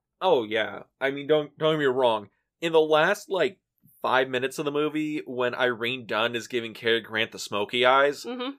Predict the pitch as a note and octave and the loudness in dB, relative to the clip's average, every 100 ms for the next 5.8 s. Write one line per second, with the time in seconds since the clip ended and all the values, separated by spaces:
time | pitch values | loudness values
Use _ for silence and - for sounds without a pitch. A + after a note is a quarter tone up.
0 | _ C3+ E3+ C#3 F3+ E3+ F#3+ D3+ - G#2+ | _ -4 -4 -2 -2 4 6 4 0 -2
1 | A2+ C#3 C3+ G2+ G2 - - C#3+ A3 A#3 | 2 2 2 -2 -4 -10 -12 -2 0 0
2 | D#3 C#3+ D#3+ D#3+ - D3 C3 A#2 A2+ - | 2 4 6 4 2 2 2 -2 -4 -8
3 | - _ - _ - - _ _ _ _ | -20 _ -20 _ -20 -20 _ _ _ _
4 | _ - - _ - _ - - _ B2 | _ -20 -20 _ -20 _ -10 -10 _ -4
5 | G#2 C3+ D#3+ D#3+ A#2 G2 F2+ - | -4 0 2 4 0 -4 -6 -16